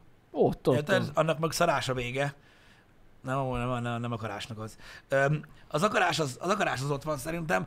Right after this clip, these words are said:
Speaker 2: Ha ne adj Isten, tudod, valamilyen védekezési hibából, vagy mit tudom, milyen, milyen, milyen, de kapnánk esélyt arra, mondjuk bebasznának egyet korán. Érted? Az lehet, hogy tudod, megadná azt a pluszt, ami most nem volt meg.
Speaker 1: Igen.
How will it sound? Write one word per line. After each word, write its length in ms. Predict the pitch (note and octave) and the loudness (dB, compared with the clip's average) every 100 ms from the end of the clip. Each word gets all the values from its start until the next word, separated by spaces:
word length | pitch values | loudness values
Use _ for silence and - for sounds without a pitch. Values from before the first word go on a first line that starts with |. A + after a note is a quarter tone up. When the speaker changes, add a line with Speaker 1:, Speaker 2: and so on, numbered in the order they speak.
| - | -6
Speaker 2:
Ha 100 | - | -2
ne 140 | G3+ - | 6 6
adj 220 | F#3+ D3+ | 6 2
Isten, 300 | - - D3+ | -2 0 0
tudod, 260 | G3+ D3+ C#3+ | 2 2 2
valamilyen 440 | D#3+ E3 D3+ D3+ | 2 2 -2 -2
védekezési 640 | F3+ F3+ D3 C3+ C3+ A#2+ | -4 -4 -6 -6 -6 -4
hibából, 520 | C#3 D3 B2 B2+ B2+ B2 | -2 -2 -4 -6 -6 -4
vagy 140 | C3 | -6
mit 200 | D3 F#3 | -6 -4
tudom, 180 | F3+ C#3+ | -2 -2
milyen, 260 | C#3 B2+ A#2+ - - | -4 -6 -8 -14 -10
milyen, 180 | C#3 C3 | -8 -8
milyen, 220 | C3+ C3 | -8 -8
de 80 | D3 - E3 | -8 -10 0
kapnánk 400 | A3 A3 D3+ B2+ | 2 4 4 2
esélyt 320 | D#3 - B2+ | 0 -2 2
arra, 100 | E3 | 2
mondjuk 220 | D3 C#3 | 4 2
bebasznának 600 | B2+ G3+ C#3+ - C3 B2 C3+ | 6 6 6 0 -2 -2 -2
egyet 280 | C3 B2+ | -2 -2
korán. 500 | - C3+ B2+ B2 E3+ - - - - - - - - - - - | -2 0 0 -2 -4 -6 -8 -10 -14 -14 -10 -8 -8 -14 -18 -4
Érted? 280 | C#3 D3 A3+ | -2 2 4
Az 100 | G3+ | 6
lehet, 260 | A3 D#3 E3 | 6 6 2
hogy 120 | D3+ | 4
tudod, 240 | F#3 D3 | 4 4
megadná 360 | D#3+ C#3+ C3+ B2+ | 4 4 2 0
azt 140 | - | 0
a 60 | D3+ | 0
pluszt, 300 | E3+ C#3 - | 0 -2 -4
ami 120 | C3+ | -4
most 220 | C#3 - | -4 -4
nem 120 | C3+ | -4
volt 220 | B2 A#2 - | -4 -6 -8
meg. 280 | G2+ - - - - - - - - - - - - - | -10 -12 -16 -18 -20 -20 -20 -20 -20 -20 -20 -20 -20 -2
Speaker 1:
Igen. 400 | D3 B2 A2 C#3+ | 2 4 2 -4